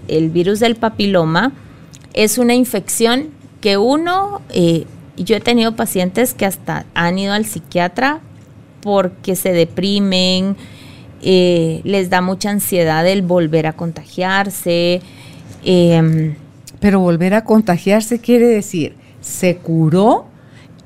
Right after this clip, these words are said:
Speaker 2: se entendí por el urólogo que no se cura. O sea, se curó y s-, le volvió a dar.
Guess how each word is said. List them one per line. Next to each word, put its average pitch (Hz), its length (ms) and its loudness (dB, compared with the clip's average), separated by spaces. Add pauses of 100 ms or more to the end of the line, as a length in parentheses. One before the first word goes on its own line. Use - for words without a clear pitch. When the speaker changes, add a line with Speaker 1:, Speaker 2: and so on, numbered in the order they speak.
Speaker 2:
se - 180 -4
entendí 180 640 0 (140)
por 190 180 -2 (120)
el 175 160 2
urólogo 247 480 2
que 190 80 -2
no 165 160 -2
se 170 120 -8
cura. - 300 -2 (440)
O - 20 -20
sea, - 160 -12
se 170 240 -2
curó 175 640 0 (400)
y 196 320 4
s-, - 220 -4
le 175 120 2
volvió 165 340 2
a - 20 4
dar. 262 260 0